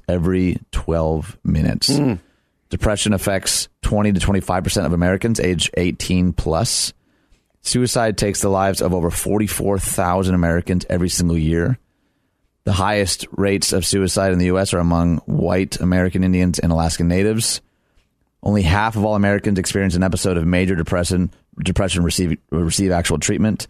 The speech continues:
Speaker 1: but eighty to ninety percent of the people that seek treatment for depression are treated successfully using therapy and or medication. An estimated quarter million people each year become suicide survivors, and there is one suicide for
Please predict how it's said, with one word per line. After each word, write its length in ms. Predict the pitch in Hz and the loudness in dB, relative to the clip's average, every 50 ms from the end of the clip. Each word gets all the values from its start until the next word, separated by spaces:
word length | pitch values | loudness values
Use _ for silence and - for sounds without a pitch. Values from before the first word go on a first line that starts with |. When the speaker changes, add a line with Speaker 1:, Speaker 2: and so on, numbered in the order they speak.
| _ _ _ - - - | _ _ _ -20 -12 -8
Speaker 1:
but 120 | - - - - | -8 -6 -4 -2
eighty 180 | 113 113 113 | 0 0 2
to 100 | 101 95 | 2 2
ninety 220 | 98 104 110 113 104 | 2 2 2 2 2
percent 220 | 87 87 101 92 | 0 0 0 0
of 60 | 85 | 0
the 80 | 80 78 | 0 0
people 200 | - 98 90 80 | -2 0 0 0
that 60 | 65 | 0
seek 240 | - - 156 151 143 | 0 0 -2 -2 -2
treatment 300 | - - 104 90 85 87 - | -2 -2 0 0 0 0 0
for 80 | 90 | -2
depression 480 | 80 78 - 87 82 82 - 85 82 - - | -2 -2 -2 -2 -2 0 0 0 -2 -2 -2
are 80 | 85 80 | -2 -2
treated 280 | - - 92 87 80 | -2 -2 0 0 0
successfully 640 | - - 78 - - - 113 113 - - 87 85 82 | -2 -2 -2 -2 -2 -2 -2 -2 -2 -2 -2 0 0
using 220 | 82 76 82 82 | 0 0 0 -2
therapy 400 | - - 85 85 85 - 90 - | 0 0 0 0 0 0 0 0
and 160 | 78 85 80 | 0 0 0
or 80 | 80 78 | 0 0
medication. 640 | 78 76 76 - - 95 95 92 95 98 95 87 82 - _ _ _ _ _ _ - - _ _ _ | 0 0 -2 -2 -2 -2 0 0 0 0 0 0 -2 -4 _ _ _ _ _ _ -20 -20 _ _ _
An 140 | - 95 - - | -4 -4 -4 -2
estimated 480 | - 131 - - 135 120 110 101 95 - | -2 -2 0 0 0 2 2 2 0 0
quarter 340 | - - 127 131 139 143 | 0 0 0 0 0 2
million 420 | 135 127 123 123 120 120 117 110 98 | 2 2 2 2 2 2 2 2 0
people 340 | - - 104 - 92 95 - - | 0 0 0 0 0 -2 -2 0
each 340 | - 110 117 110 - - - | 0 0 0 2 0 0 2
year 260 | 95 104 107 101 95 85 | 2 2 2 2 2 0
become 520 | 73 90 - - - 95 98 98 98 92 | 0 -2 -2 0 0 2 2 2 2 0
suicide 880 | - - - 101 95 95 90 - - - 87 87 87 87 87 85 - - _ _ _ _ _ _ | 0 0 0 0 2 0 0 0 0 0 2 2 2 2 2 0 -2 -6 _ _ _ _ _ _
survivors, 760 | - 85 82 78 87 80 82 78 69 71 71 76 71 - - - _ _ _ _ - - _ _ _ _ _ _ - | -4 -2 -2 0 0 0 0 0 0 0 -2 -2 -2 -4 -8 -10 _ _ _ _ -20 -20 _ _ _ _ _ _ -4
and 100 | 85 85 | 0 0
there 140 | 85 82 82 | 2 2 2
is 280 | 82 78 76 - - - _ _ _ _ _ _ _ - | 0 0 -2 -4 -6 -10 _ _ _ _ _ _ _ -4
one 300 | 90 95 101 107 107 95 | -2 0 2 2 0 0
suicide 540 | - 98 95 85 - 87 85 82 82 78 73 | 0 0 -2 0 0 0 0 0 0 0 -2
for 340 | - 78 80 80 82 - | -2 -2 0 0 -2 -2